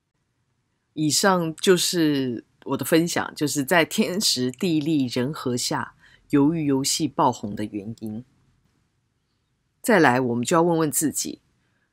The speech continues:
若有这样的资金机会，我们能不能够做出这样的戏？我仔细看了拍摄幕后花絮，它不是好莱坞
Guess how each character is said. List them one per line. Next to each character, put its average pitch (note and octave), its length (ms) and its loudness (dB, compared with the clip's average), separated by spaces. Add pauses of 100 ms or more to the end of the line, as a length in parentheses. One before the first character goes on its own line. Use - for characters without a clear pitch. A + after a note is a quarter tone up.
(100)
若 G#3+ 240 6
有 C3 240 2
这 - 140 4
样 F#3 180 4
的 C#3 240 2
资 F3+ 240 -2
金 F#3 280 2
机 F#3 240 0
会， F3+ 380 0 (360)
我 C3+ 120 -4
们 D3 160 0
能 E3 200 0
不 A3+ 100 2
能 C#3 160 0
够 E3+ 140 -2
做 F3 180 -2
出 D#3 220 -4
这 F3 140 -2
样 E3 140 -2
的 G#2 100 -6
戏？ - 360 -4 (1040)
我 A#3 120 0
仔 - 140 -2
细 G3 160 0
看 F#3+ 240 -2
了 G#2+ 160 -4
拍 D#3+ 200 -2
摄 D#3+ 160 0
幕 D#3+ 160 -2
后 D3 120 2
花 C3 240 0
絮， - 340 -6 (640)
它 - 80 -2
不 F#3+ 100 -4
是 F3+ 140 6
好 G#2 240 2
莱 G#2 200 -2
坞 D#3 360 2